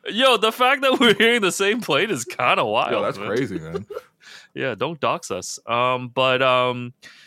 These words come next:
Speaker 1: yeah, no, I, I, I hear you.
Speaker 2: Yeah.
Speaker 1: Um,
Speaker 2: No,
Speaker 1: I, I
Speaker 2: Shai
Speaker 1: hear you
Speaker 2: would
Speaker 1: with the
Speaker 2: literally be the
Speaker 1: Shai
Speaker 2: biggest
Speaker 1: thing.
Speaker 2: athlete in Canada if he, if he signed with the Raptors.
Speaker 1: Yeah, well, you can keep daydreaming about that 'cause, uh, that, that's
Speaker 2: Well,
Speaker 1: not
Speaker 2: he's
Speaker 1: happening
Speaker 2: not a free
Speaker 1: anytime
Speaker 2: agent
Speaker 1: soon.
Speaker 2: until, like, four years from now, maybe three years from now at least. But
Speaker 1: Yeah.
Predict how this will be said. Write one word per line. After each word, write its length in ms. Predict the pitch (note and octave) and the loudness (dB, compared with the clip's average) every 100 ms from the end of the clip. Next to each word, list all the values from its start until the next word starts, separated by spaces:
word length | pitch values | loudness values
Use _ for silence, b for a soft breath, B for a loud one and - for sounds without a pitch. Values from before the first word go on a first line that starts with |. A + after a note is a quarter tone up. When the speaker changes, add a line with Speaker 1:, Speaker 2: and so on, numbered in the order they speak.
| B B - | B B 0
Speaker 1:
yeah, 220 | F#3+ D#3 | 2 4
no, 160 | C3+ A#2 | 2 2
I, 160 | A2 | 0
I, 380 | - A2+ A2 G#2+ | -2 -2 0 0
I 40 | A#2+ | -2
hear 180 | D3+ | -2
you. 220 | B2 F#2+ F2+ | -4 -6 -6
Speaker 2:
Yeah. 220 | G#2+ F2 | -4 -4
Speaker 1:
Um, 480 | F#2+ G2+ F#2+ F#2+ G2 - | -4 -6 -6 -8 -12 -4
Speaker 2:
No, 80 | F3+ | 0
Speaker 1:
I, 200 | C3+ B2+ | 2 0
I 20 | |
Speaker 2:
Shai 80 | B2+ | 0
Speaker 1:
hear 100 | E3+ | 2
you 60 | |
Speaker 2:
would 20 | G#3+ | 2
Speaker 1:
with 40 | |
the 40 | D#3 | 2
Speaker 2:
literally 240 | E3 E3 | 2 2
be 100 | C#3+ | 2
the 60 | C#3+ | 0
Speaker 1:
Shai 40 | |
Speaker 2:
biggest 220 | B2+ B2 | 0 0
Speaker 1:
thing. 80 | A2+ | -2
Speaker 2:
athlete 200 | G#2+ G#2+ | -4 -4
in 60 | G2 | -6
Canada 280 | G2+ F2+ E2+ | -6 -8 -10
if 60 | |
he, 80 | F#2+ | -12
if 160 | - G2 | -14 -10
he 80 | G2+ | -10
signed 200 | F#2+ F2+ | -8 -10
with 80 | E2+ | -12
the 60 | |
Raptors. 440 | E2+ E2+ - - - b b b - _ - | -12 -14 -18 -20 -20 b b b -20 _ -4
Speaker 1:
Yeah, 240 | C#3 F2 G#2 | -2 -2 0
well, 260 | D3 D#3+ | 2 2
you 180 | E3 F#3+ | 0 -2
can 200 | F#3 F3+ | 0 -2
keep 180 | F3+ F3 | -2 -2
daydreaming 460 | F3 D#3+ C3+ G2+ F#2+ | 0 0 -2 -6 -8
about 280 | F2+ F#2 | -8 -8
that 200 | F#2+ F#2+ | -6 -8
'cause, 180 | G2+ G2+ | -8 -8
uh, 240 | G#2 G#2 G#2 | -6 -6 -6
that, 280 | A2+ C3 - | -6 -8 -6
that's 140 | C#3 | -2
Speaker 2:
Well, 100 | - | -2
Speaker 1:
not 160 | B2+ B2+ A2+ | -4 -6 -2
Speaker 2:
he's 140 | F3 | 0
Speaker 1:
happening 0 | |
Speaker 2:
not 140 | G#3 G3+ | 0 0
a 40 | |
free 180 | F3+ D#3 | 0 0
Speaker 1:
anytime 160 | D3 C3 | 2 0
Speaker 2:
agent 40 | |
Speaker 1:
soon. 80 | A#2 | 0
Speaker 2:
until, 180 | G#2+ A2 | -2 -2
like, 260 | G2 F#2+ _ | -2 -6 _
four 480 | - - A2 G#2+ G#2+ | -20 -8 -4 -2 -2
years 260 | G2 A2+ | -4 -6
from 100 | C#3 | -6
now, 120 | C3 B2+ | -6 -4
maybe 260 | C3 C#3+ | -4 -4
three 200 | D3 G#2 | -6 -4
years 160 | A2+ C3+ | -4 -4
from 80 | C#3 | -4
now 180 | C3+ | -4
at 60 | G2+ | -4
least. 280 | F#2 F3+ - | -4 -6 -8
But 220 | G2+ F#2 | -8 -6
Speaker 1:
Yeah. 240 | G2 E2+ | -8 -8